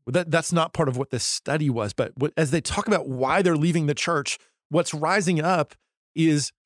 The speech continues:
first and foremost at a high level, the idea that, that of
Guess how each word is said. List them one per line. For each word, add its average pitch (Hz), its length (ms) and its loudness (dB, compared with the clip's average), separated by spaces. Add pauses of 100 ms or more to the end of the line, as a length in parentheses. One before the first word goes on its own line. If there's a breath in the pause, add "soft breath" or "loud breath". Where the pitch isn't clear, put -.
first 226 340 0
and 139 220 -2
foremost 135 640 -2
at 120 100 -6
a 120 60 -2
high 180 260 -2
level, 131 480 0 (240)
the 151 120 2
idea 156 400 2
that, 127 340 -2 (560)
that 135 180 -4
of 143 320 -4